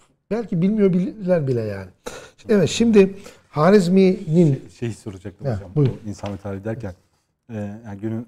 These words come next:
Speaker 2: sonunda ondalık sistem, e, sıfırın eklenmesi Hint'ten alıp
Speaker 1: Yani
Speaker 2: vesaire
Speaker 1: şimdi aslında
Speaker 2: oralarda.
Speaker 1: yani çok aç şeylerden, e, konuşabiliriz.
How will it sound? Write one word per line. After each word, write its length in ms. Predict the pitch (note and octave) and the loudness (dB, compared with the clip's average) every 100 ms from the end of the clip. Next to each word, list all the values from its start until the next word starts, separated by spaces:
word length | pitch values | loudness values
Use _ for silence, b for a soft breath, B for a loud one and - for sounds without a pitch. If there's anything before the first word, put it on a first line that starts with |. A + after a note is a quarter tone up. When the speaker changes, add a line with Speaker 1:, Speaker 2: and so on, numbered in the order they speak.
| _ | _
Speaker 2:
sonunda 380 | - G2+ F2 A#2 | -16 -16 -12 -12
ondalık 540 | B2 G#2 G#2 G#2+ G#2 | -10 -8 -6 -6 -6
sistem, 520 | - G2+ - G2+ G#2 C3 - | -12 -20 -12 -10 -10 -14 -18
e, 180 | G#2 | -18
sıfırın 640 | F#2+ - G2+ - G2 G2+ G#2+ | -18 -20 -20 -18 -14 -12 -12
eklenmesi 580 | F#2 - G2+ F#2+ E2+ G2 | -16 -14 -14 -14 -18 -20
Hint'ten 300 | F#2+ - G2+ | -20 -16 -14
alıp 220 | G2 G2+ - | -14 -10 -4
Speaker 1:
Yani 100 | C#4 | -2
Speaker 2:
vesaire 180 | B3 A2 | 0 0
Speaker 1:
şimdi 140 | E3 | -2
aslında 240 | A#3 F#3 B2 | -2 0 -2
Speaker 2:
oralarda. 360 | A2+ G#2 F3+ - _ | -4 -6 -10 -14 _
Speaker 1:
yani 200 | - A#3+ E3+ - - | -6 -4 -6 -14 -14
çok 240 | - - | -10 -8
aç 240 | - - - F3+ | -8 -10 -14 -10
şeylerden, 540 | - E3+ D#3 C#3 C3+ - - | -4 0 0 0 -4 -6 -10
e, 360 | C3 B2+ B2 C3 | -6 -6 -6 -8
konuşabiliriz. 760 | - C#3+ C3 B2+ A#2 G#2+ F#2 | -2 -2 -2 -4 -6 -8 -12